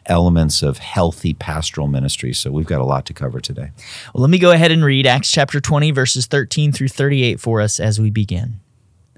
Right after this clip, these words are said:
Speaker 2: But going ahead to the ship, we set sail for Assos, intending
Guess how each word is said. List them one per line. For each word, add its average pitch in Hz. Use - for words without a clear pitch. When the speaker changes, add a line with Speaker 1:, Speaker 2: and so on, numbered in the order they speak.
Speaker 2:
But 147
going 254
ahead 143
to 156
the 120
ship, 110
we 147
set -
sail 110
for -
Assos, -
intending 135